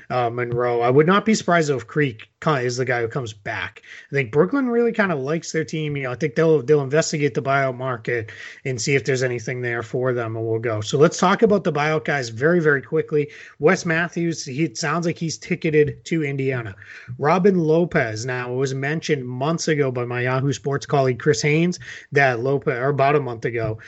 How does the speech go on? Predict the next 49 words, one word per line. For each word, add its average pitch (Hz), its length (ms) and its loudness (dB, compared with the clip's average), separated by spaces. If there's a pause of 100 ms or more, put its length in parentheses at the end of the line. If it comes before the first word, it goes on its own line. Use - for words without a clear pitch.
(180)
that 123 160 -2
he 143 140 0
wants 135 260 -2
to 147 60 -8
be 131 100 -2
bought 127 240 0
out, 123 220 -2
wants 123 260 -6
to 131 60 -10
join 131 180 0
the 117 80 -6
Golden 123 420 -2
State 120 200 -6
Warriors. 170 560 4 (220)
I 151 200 8
don't 160 300 2
see 165 180 -8
any 156 120 -4
reason 156 260 -4
why 143 100 -6
that 143 160 -4
would 131 100 -8
be 147 100 -6
any 127 120 -8
different. 151 400 -4 (420)
Um, 131 200 -2
that 117 180 -6
seems 131 260 -6
to - 80 -8
be, 123 340 -4 (160)
you 127 100 0
know, 117 60 0
a 110 60 -4
really 131 280 4
good 127 180 0
fit 156 300 2
for 147 120 0
both 123 280 -4
sides 143 400 -4
there. 180 260 0 (320)
Uh, 127 260 -2
Con, 143 280 -2
you 135 80 -6
think 127 240 -6
that's 131 320 -4
where 139 260 2
Lopez 139 380 0
ultimately 135 500 -4
lands? 143 300 -6